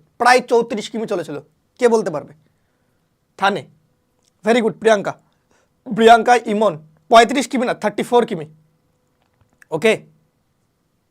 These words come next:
কেন্দ্র দুটি নতুন সিআইএসএফ, সিআইএসএফ রিজার্ভ ব্যাটালিয়ন তৈরির অনুমোদন দিল। কেন্দ্রে ন-, দুটি নতুন সিআইএসএফ যে রিজার্ভ ব্যাটালিয়ন, সেটা তৈরির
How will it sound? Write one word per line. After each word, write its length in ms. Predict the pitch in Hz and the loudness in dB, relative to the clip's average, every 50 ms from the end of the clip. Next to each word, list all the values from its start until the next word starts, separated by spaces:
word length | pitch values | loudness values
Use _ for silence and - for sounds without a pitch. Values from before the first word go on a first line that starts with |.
| _ _ _ _ _ _ _ _ _ _ _ _ _ _ _ _ _ | _ _ _ _ _ _ _ _ _ _ _ _ _ _ _ _ _
কেন্দ্র 560 | - 240 254 277 285 277 285 294 294 311 294 - 214 | 2 4 4 6 6 8 10 12 12 10 10 6 2
দুটি 300 | 165 233 233 - 311 269 | -2 -2 -2 0 0 2
নতুন 420 | 254 254 254 254 277 285 285 277 - _ _ - | 2 2 2 2 0 0 0 -2 -6 _ _ -20
সিআইএসএফ, 600 | - - - 247 269 277 269 254 226 - 208 165 - - - - | -12 -4 2 4 6 6 6 6 4 2 -4 -10 -12 -14 -20 -20
সিআইএসএফ 600 | - - 240 254 269 277 269 262 269 294 277 226 | -8 -2 2 4 6 6 6 4 4 2 2 2
রিজার্ভ 400 | 240 226 233 185 214 269 277 277 - - _ _ - 165 | 2 -2 -2 2 4 4 4 4 2 -2 _ _ -10 -2
ব্যাটালিয়ন 480 | 165 214 220 262 254 262 262 262 262 247 | -2 0 2 2 0 2 2 2 0 0
তৈরির 320 | 233 247 240 240 254 240 | 0 0 0 0 0 -4
অনুমোদন 460 | - - 214 220 220 226 202 233 226 208 | -8 -8 -8 -6 -6 -4 -4 -4 -4 -6
দিল। 200 | 175 165 147 135 - _ _ _ _ _ _ _ _ _ | -8 -10 -10 -12 -16 _ _ _ _ _ _ _ _ _
কেন্দ্রে 380 | - 208 220 233 247 277 302 311 311 _ _ _ _ _ _ _ _ 175 | -8 -6 -2 2 4 4 4 4 2 _ _ _ _ _ _ _ _ -8
ন-, 320 | 175 185 202 220 226 214 - 190 160 180 | -4 -2 0 0 0 -2 -4 -6 -4 -4
দুটি 200 | 233 226 285 269 | -2 -2 -2 0
নতুন 360 | 226 233 226 233 285 294 294 277 - - 208 | 0 0 0 0 -2 -4 -4 -4 -6 -8 -8
সিআইএসএফ 500 | - - 240 240 247 247 240 262 262 220 233 190 185 | -6 -2 0 2 2 2 0 -2 -2 -2 -2 -2 -2
যে 60 | 220 | -2
রিজার্ভ 340 | 175 202 208 175 262 262 - - | -2 -2 0 2 2 2 2 0
ব্যাটালিয়ন, 500 | 175 185 202 196 240 247 254 269 285 262 - _ _ | -2 -4 -2 -2 -2 0 0 -2 -2 -4 -8 _ _
সেটা 180 | _ - 208 202 | _ -12 -10 -8
তৈরির 360 | - - 226 226 233 262 262 | -4 0 0 0 0 0 -4